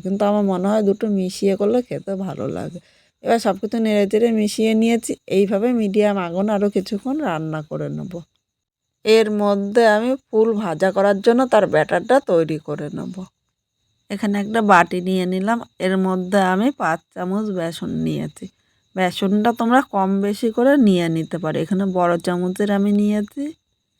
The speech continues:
এর সাথে স্বাদ অনুযায়ী লবণ নিলাম ও প্রয়োজন মতো হলুদ নিয়েছি। এক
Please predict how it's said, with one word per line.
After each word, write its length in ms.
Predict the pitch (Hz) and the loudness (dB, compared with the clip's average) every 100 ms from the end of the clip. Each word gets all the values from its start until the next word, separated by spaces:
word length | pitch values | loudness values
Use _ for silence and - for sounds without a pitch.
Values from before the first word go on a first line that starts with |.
| _ _ - | _ _ -6
এর 120 | 220 | -6
সাথে 300 | - 208 240 | -4 -2 0
স্বাদ 320 | 285 - 196 190 | 0 0 2 4
অনুযায়ী 460 | 185 196 196 226 254 | 4 4 4 4 6
লবণ 380 | 226 165 156 160 160 | 4 4 2 0 -2
নিলাম 360 | 151 156 165 165 _ _ _ _ _ _ _ _ _ _ _ _ _ | -4 -4 -6 -10 _ _ _ _ _ _ _ _ _ _ _ _ _
ও 40 | 220 | -8
প্রয়োজন 500 | 208 208 202 202 208 | 2 6 6 4 0
মতো 260 | 208 214 294 | 0 0 0
হলুদ 420 | 294 - 165 170 170 | -2 -2 0 0 -2
নিয়েছি। 560 | 165 165 160 151 - 185 - _ _ _ _ _ _ _ _ _ _ _ _ _ - | 0 0 -2 -6 -14 -16 -16 _ _ _ _ _ _ _ _ _ _ _ _ _ -4
এক 180 | 190 | -4